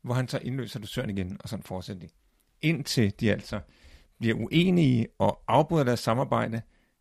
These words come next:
Clint Eastwood efterlader Eli Wallach ude i ørkenen, hvorefter Eli Wallach jagter Clint Eastwood for at tage hævn. Så har vi den tredje, den onde, som er legemorder,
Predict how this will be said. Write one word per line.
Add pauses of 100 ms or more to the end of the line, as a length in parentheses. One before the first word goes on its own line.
Clint
Eastwood (300)
efterlader (840)
Eli
Wallach
ude
i
ørkenen, (560)
hvorefter (520)
Eli
Wallach (480)
jagter (120)
Clint
Eastwood
for
at
tage
hævn. (1600)
Så
har
vi
den
tredje, (320)
den
onde, (680)
som
er (280)
legemorder,